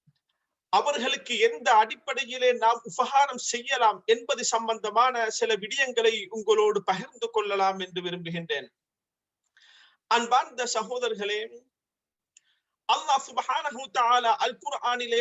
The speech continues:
பல இடங்களில் பெற்றோருக்கு உபகாரம் செய்வதை பற்றியும் அதனுடைய சிறப்புகளை பற்றியும் அல்லாஹ் சுப்ஹானஹு தஆலா கூறி காட்டுகின்றான்.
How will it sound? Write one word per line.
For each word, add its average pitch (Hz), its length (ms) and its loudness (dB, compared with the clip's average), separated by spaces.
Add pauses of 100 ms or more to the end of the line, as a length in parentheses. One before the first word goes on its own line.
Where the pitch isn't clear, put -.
பல 226 220 0 (300)
இடங்களில் 233 600 -2 (920)
பெற்றோருக்கு 285 640 2
உபகாரம் 294 600 0
செய்வதை 233 440 -2
பற்றியும் 202 520 -6 (140)
அதனுடைய 247 600 0
சிறப்புகளை 254 680 0
பற்றியும் 226 540 -2
அல்லாஹ் 240 320 6
சுப்ஹானஹு 247 640 0
தஆலா 202 480 2
கூறி 190 220 4
காட்டுகின்றான். 170 640 -2